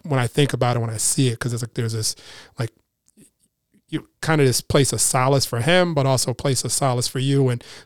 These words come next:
to think about that idea of, like, "Hey,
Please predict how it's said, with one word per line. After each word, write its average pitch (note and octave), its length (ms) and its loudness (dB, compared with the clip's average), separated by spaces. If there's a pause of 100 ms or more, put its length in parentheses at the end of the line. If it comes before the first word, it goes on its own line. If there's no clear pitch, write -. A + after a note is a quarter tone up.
to C3+ 100 0
think C#3+ 260 0
about B2 380 0 (840)
that C#3 120 2
idea B2 420 2
of, A#2 200 -2
like, A2+ 220 -4
"Hey, B2 420 2